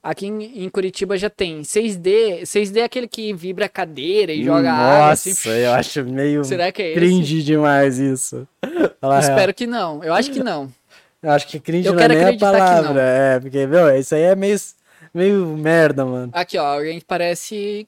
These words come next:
Speaker 1: saber o que tá falando, ó. O poder do Gambit é transformar energia cinética e transferir para objetos que ele toca em uma forma de energia que explode.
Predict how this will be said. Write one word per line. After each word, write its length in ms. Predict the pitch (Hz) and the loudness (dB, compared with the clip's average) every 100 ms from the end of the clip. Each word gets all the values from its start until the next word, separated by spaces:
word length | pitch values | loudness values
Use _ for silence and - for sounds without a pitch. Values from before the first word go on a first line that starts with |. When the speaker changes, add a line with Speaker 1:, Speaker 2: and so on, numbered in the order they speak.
| _ _ _ _ _ _ _ _ _ _ _ _ | _ _ _ _ _ _ _ _ _ _ _ _
Speaker 1:
saber 280 | - 190 175 | -8 -4 -4
o 40 | 185 | -4
que 80 | |
tá 140 | - 202 | -4 -4
falando, 340 | 233 185 151 | -4 -4 -4
ó. 80 | 139 | -6
O 60 | 147 | -4
poder 320 | 196 190 220 | -2 0 -2
do 100 | 220 | -2
Gambit 500 | 175 190 220 - 175 | -6 -6 -8 -8 -6
é 140 | 151 | -6
transformar 580 | 151 185 180 196 180 175 | -6 -10 -6 -6 -4 -6
energia 360 | 190 175 165 202 | -6 -6 -6 -6
cinética 720 | - 180 160 175 - - 220 | -8 -8 -8 -8 -8 -8 -8
e 100 | 190 | -8
transferir 540 | 165 180 - 180 190 | -10 -8 -6 -4 -4
para 240 | 185 196 185 | -4 -4 -2
objetos 420 | 170 170 180 - | -4 -4 -6 -8
que 160 | - 190 | -8 -8
ele 160 | 190 | -6
toca 460 | 180 170 165 - 190 | -6 -4 -4 -4 -8
em 80 | 185 | -8
uma 140 | 175 | -10
forma 340 | - 165 170 | -6 -6 -4
de 80 | 180 | -8
energia 420 | 180 180 165 170 | -8 -8 -8 -8
que 120 | 175 208 | -8 -12
explode. 480 | - 185 147 139 | -8 -4 -4 -4